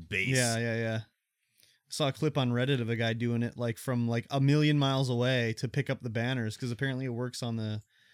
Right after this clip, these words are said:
Speaker 2: the, the death boxes.
Speaker 1: Oh.
Speaker 2: So he, like,
Speaker 1: <laughs>
Speaker 2: just yeeted himself into the, into the ring and got the boxes and, like,
Speaker 1: Yeah.
Speaker 2: left.
Speaker 1: <laughs>
Speaker 2: It's pretty crazy.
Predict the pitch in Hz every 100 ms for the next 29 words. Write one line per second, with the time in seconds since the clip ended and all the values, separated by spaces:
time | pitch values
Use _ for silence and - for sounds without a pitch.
0 | _ _ - 117 104 113 - 117 110 123
1 | 139 - 110 101 - 98 107 - _ _
2 | _ 98 131 147 135 147 151 139 131 135
3 | 180 165 175 175 160 147 147 160 180 180
4 | 175 175 151 139 180 208 208 175 180 156
5 | 143 139 - 156 165 165 139 123 143 151
6 | 131 127 - 123 117 110 113 139 127 135
7 | 110 - - 113 123 - 104 104 104 101
8 | 87 110 113 110 - - - 165 160 151
9 | 151 160 - 147 127 127 120 113 107